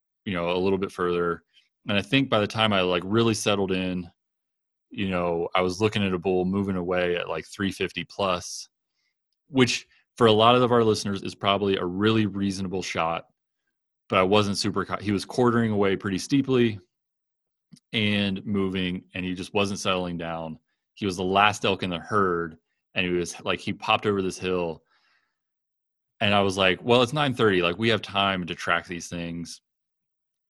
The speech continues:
And of course, many listeners are probably like, "Oh, there's your mistake." I didn't know it at the time.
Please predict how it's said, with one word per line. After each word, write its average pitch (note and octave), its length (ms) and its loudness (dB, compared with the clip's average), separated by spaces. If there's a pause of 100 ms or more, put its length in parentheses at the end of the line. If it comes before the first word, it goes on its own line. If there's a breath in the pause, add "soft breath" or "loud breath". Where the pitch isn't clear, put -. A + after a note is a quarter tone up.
And F#2+ 520 -2 (1160)
of G#2+ 180 2
course, A#2 420 4
many B2 280 6
listeners G#2 420 0
are F#2 60 -4
probably F2+ 280 -2
like, E2+ 80 -8
"Oh, E2+ 140 -2
there's F#2 160 -2
your E2+ 80 -8
mistake." E2+ 400 -6 (600 soft breath)
I G#2+ 100 4
didn't F#2+ 140 2
know F2+ 120 0
it E2+ 40 0
at E2 60 -4
the E2+ 80 -8
time. F2 440 -4